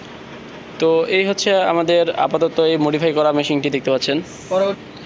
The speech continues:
Speaker 1: তো এখন হচ্ছে আমাদের কানেকশন করার বিষয়। কানেকশন হচ্ছে এখানকার যে টিসি কন্ট্রোলারটি আছে, সেই টিসি কন্ট্রোলারটা আমরা খুলে ফেলবো।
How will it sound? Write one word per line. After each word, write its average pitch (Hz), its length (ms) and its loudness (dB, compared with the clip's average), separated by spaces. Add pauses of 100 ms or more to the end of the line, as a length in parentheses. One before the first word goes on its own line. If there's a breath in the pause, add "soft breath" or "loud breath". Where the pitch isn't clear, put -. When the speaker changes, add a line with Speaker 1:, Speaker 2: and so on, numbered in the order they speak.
(300 loud breath)
Speaker 1:
তো 175 100 4
এখন 185 280 2
হচ্ছে 196 180 -2
আমাদের 185 200 2
কানেকশন 175 420 0
করার 160 200 2
বিষয়। 151 260 0
কানেকশন 165 520 0
হচ্ছে 165 460 0
এখানকার 156 600 -2
যে 151 160 0 (100)
টিসি 185 220 -2
কন্ট্রোলারটি 160 500 0
আছে, 156 220 0
সেই 156 140 -4 (220)
টিসি 175 220 -4
কন্ট্রোলারটা 160 440 0
আমরা 156 200 -4
খুলে 147 200 0
ফেলবো। 151 320 -2